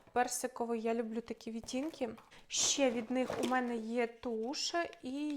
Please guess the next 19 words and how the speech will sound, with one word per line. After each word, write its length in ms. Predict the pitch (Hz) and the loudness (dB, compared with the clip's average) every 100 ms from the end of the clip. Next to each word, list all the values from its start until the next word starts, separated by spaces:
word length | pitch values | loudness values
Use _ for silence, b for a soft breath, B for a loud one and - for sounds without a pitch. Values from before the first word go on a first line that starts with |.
| 247 | -2
є 460 | 233 226 240 269 - - - | -2 0 0 -2 -4 -10 -8
підводка. 640 | 254 240 233 208 - - - B B B B | -6 -2 -2 -2 -6 -18 -20 B B B B
Ось 160 | 269 - | -6 -2
так 240 | 240 233 | -2 -2
виглядає 440 | 220 220 226 220 | -4 -4 -2 -2
підводка. 720 | 214 262 240 220 214 214 - 359 453 - - | -4 -8 -8 -4 -4 -4 -4 -2 -2 -8 -2
Ось 180 | 269 - | -2 -2
така 240 | 269 226 | -8 -6
щіточка, 580 | - 220 262 302 - 330 | -6 -6 -6 -8 -4 -2
я 260 | 240 240 | -2 -2
таке 380 | 233 226 - 214 | -4 -8 -10 -8
люблю. 480 | 208 262 269 220 220 | -4 -4 -2 -2 -2
Будемо 500 | 311 277 247 247 233 | -2 -2 -2 -2 -4
тестувати 540 | 233 - 233 226 226 - b b b b | -6 -8 -2 -2 -2 -10 b b b b
десь 220 | 220 233 233 | -6 -6 -4
в 40 | |
наступних 580 | 226 - 226 220 220 - | -8 -6 -6 -6 -8 -6
відео, 340 | 277 349 311 | -4 0 0
тому 520 | 302 214 214 226 311 | 0 -6 -6 -4 -6